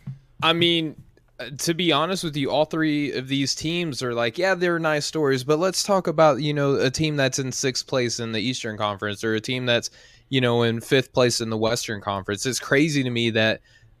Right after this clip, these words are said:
uh, since you wanna talk about the number one seed, I'll talk about the number two, the Phoenix Suns. I mean, is it crazy to believe that Chris Paul can lead this group of,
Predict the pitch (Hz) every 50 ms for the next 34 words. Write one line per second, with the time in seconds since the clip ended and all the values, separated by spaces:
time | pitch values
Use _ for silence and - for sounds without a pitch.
0 | - - - 87 101 113 - - 143 131 - 151 147 156 151 139 135 160 143 131
1 | 135 135 131 127 - - 123 123 120 113 110 110 120 131 135 - - 110 110 107
2 | 110 123 123 - 151 135 - - - 117 113 - - 113 113 110 107 101 98 -
3 | - 160 156 143 127 127 _ _ _ _ _ _ - - - - 220 226 202 160
4 | - - - 170 196 226 202 120 110 107 - - - - - 135 143 143 143 143
5 | 135 131 127 123 - - - - - - _ _ - - _ _ - 143 147 151
6 | 170 156 - - - 139 147 170 165 175 180 170 156 151 143 135 135 147 151 156
7 | 156 139 120 - - 147 151 143 - - 139 131 139 139 - 143 131 135 135 135
8 | 139 135 131 123 127 131 135 135 - - 123 113 117 - 120 123 127 - 135 127
9 | 120 113 120 123